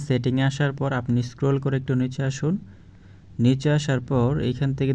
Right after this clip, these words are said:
দেখতে পারবেন অ্যাডিশনাল সেটিং নামে একটি অপশন আছে, এই অপশনটাতে ক্লিক করে দিন। এখানে আসার পর একটু নিচে চলে আসুন। এখানে দেখতে পারবেন মেমোরি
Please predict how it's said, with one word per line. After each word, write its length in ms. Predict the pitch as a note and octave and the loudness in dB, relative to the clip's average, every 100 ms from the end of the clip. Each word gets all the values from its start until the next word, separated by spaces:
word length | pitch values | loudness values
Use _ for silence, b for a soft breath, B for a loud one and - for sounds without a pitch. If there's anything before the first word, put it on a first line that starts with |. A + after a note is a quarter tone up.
| B2+ | 0
দেখতে 200 | B2 B2+ | -2 -2
পারবেন 260 | C3 C3 C3+ - | -2 0 -2 0
অ্যাডিশনাল 500 | A#2+ B2+ C3 C3+ C3+ C3+ - | 0 0 0 2 2 0 -2
সেটিং 260 | A#2+ B2 B2+ | 0 2 2
নামে 160 | B2+ B2 | 4 2
একটি 140 | A#2+ B2 | 2 0
অপশন 240 | A#2 - B2 B2 | -2 0 0 0
আছে, 160 | B2 C#3 | -2 -2
এই 40 | A#2 | -2
অপশনটাতে 360 | - A#2 A2+ A2 - | 0 0 0 -4 -2
ক্লিক 180 | G2 G2 | -2 0
করে 120 | F#2+ C3 | 0 -2
দিন। 100 | C3 - - - - B B B B B B B B A2+ | -4 -10 -20 -20 -20 B B B B B B B B 0
এখানে 200 | D3 D#3 D#3 | 4 4 4
আসার 180 | D3+ D3 | 2 2
পর 100 | B2+ A#2 | 2 2
একটু 120 | A#2 B2 | 2 2
নিচে 180 | C3 C#3 D3 | 2 0 2
চলে 160 | C#3+ C#3 | 2 2
আসুন। 240 | C#3 A#2+ F3+ - - B B B - B2+ | 0 0 0 -4 -14 B B B -2 -2
এখানে 220 | B2+ D#3 C#3+ | 2 2 2
দেখতে 180 | C#3 C#3 | 0 0
পারবেন 280 | C#3 B2 B2 C3 C3 | 2 2 2 4 4
মেমোরি 300 | C#3 D3 | 4 4